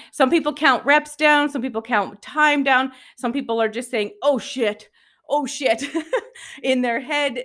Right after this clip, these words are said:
So I always like to find out what's the mantra that people are saying. And when you finish a workout,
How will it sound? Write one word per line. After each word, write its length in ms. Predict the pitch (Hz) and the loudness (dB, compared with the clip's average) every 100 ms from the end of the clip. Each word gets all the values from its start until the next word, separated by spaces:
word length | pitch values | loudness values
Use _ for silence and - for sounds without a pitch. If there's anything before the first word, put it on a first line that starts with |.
| 214 | -6
So 200 | 240 233 | -2 0
I 220 | - 233 | 0 2
always 220 | 247 240 | 2 0
like 140 | 220 226 | -4 -8
to 60 | |
find 220 | 247 214 | -4 -2
out 80 | 214 | -2
what's 200 | 196 277 | -6 -6
the 120 | - | -8
mantra 380 | 240 202 202 208 | -4 -2 -2 -6
that 180 | 175 143 | -10 -10
people 360 | 214 - 180 - | -12 -12 -12 -6
are 360 | 175 175 165 - _ _ | -4 -4 -6 -12 _ _
saying. 540 | - - 208 170 147 - | -10 -4 -4 -4 -10 -8
And 300 | 208 233 226 - _ | -4 -4 -6 -14 _
when 340 | - 214 294 330 | -10 -6 -4 -4
you 180 | 320 320 | -6 -8
finish 360 | - 339 349 | -10 -10 -8
a 40 | 311 | -8
workout, 520 | 233 220 220 214 | -10 -6 -6 -6